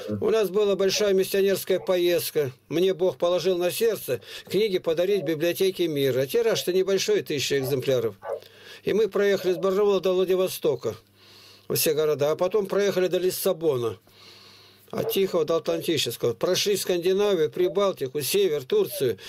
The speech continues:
Speaker 2: И шестьсот пятьдесят городов я дарил. Э, ну, то Бог так сделал. Каждый комплект — это семьсот пятьдесят евро. Мы проехали. Видели, то есть обстановку знаем, видели. А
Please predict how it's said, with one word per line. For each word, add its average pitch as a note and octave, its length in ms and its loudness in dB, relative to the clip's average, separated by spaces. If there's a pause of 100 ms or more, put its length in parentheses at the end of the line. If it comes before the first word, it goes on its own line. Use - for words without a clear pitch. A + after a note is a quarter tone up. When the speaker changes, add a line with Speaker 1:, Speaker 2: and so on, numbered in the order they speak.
(160)
Speaker 2:
И - 220 0 (100)
шестьсот F#3+ 400 -2
пятьдесят F#3 340 0
городов F3+ 480 0
я D#3+ 160 0
дарил. F3+ 340 0 (760)
Э, - 220 -10 (240)
ну, - 80 0
то A3+ 140 2
Бог A3 220 2
так C#3+ 200 0
сделал. A#2+ 400 0 (400)
Каждый F3 340 0
комплект — F3+ 480 0
это C#3+ 180 0
семьсот D#3 480 0
пятьдесят D#3 400 0
евро. B2+ 500 0 (960)
Мы C#3+ 160 0
проехали. C3+ 720 0 (260)
Видели, G3 440 0
то C3 100 0
есть D3 120 0
обстановку G3 680 0
знаем, F3 360 0
видели. D3+ 460 0 (360)
А D#3+ 280 0